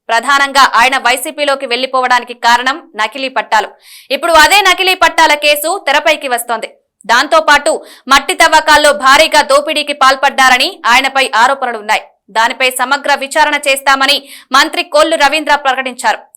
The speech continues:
వైసీపీలోకి ఫిరాయించిన తర్వాత వల్లభనేని వంశీ వికృత చేష్టలు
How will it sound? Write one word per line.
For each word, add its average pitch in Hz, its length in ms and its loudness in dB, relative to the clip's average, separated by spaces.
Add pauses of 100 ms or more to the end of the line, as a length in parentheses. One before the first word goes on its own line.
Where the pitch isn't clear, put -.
(180)
వైసీపీలోకి 269 680 -4
ఫిరాయించిన 269 520 -2
తర్వాత 240 340 2 (460)
వల్లభనేని 320 600 2
వంశీ 285 300 0 (160)
వికృత 349 320 -4 (120)
చేష్టలు 302 360 -4